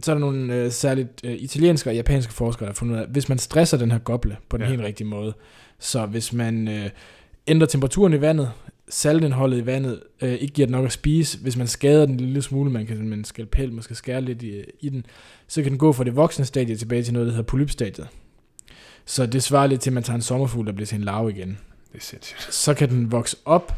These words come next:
Speaker 1: på
Speaker 2: Ja.
Speaker 1: ny, den her goble, så man gør det igen. Så bliver den, foryngrer den sig igen, så kan den vokse op på ny, og så, vi ved ikke,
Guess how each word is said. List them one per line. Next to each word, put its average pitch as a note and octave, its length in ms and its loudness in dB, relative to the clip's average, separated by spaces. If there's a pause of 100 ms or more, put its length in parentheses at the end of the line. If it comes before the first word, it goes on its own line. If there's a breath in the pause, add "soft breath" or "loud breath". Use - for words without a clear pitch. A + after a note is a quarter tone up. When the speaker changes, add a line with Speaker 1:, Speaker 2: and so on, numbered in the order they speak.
(140)
Speaker 1:
på C3+ 100 -4
Speaker 2:
Ja. D3+ 60 4
Speaker 1:
ny, G#3 100 8
den C#3+ 180 0
her C3 80 0
goble, C#3 360 2 (280 loud breath)
så - 120 -8
man B2 100 -2
gør A#2 120 -2
det A2 100 -4
igen. G2+ 220 -6 (220)
Så - 140 -6
bliver A#2 200 -2
den, G2 280 -8 (280)
foryngrer B2 280 -2
den G#2 80 -4
sig G2+ 140 -10
igen, E3 240 2 (200)
så - 100 -18
kan A#2+ 100 -8
den G#2 80 -8
vokse G#2 180 -6
op A2 60 -2
på B2 100 0
ny, C#3 240 0
og A#2+ 80 -10
så, C3 140 4 (720 loud breath)
vi C#3+ 200 4
ved F#3 160 12
ikke, C3 200 4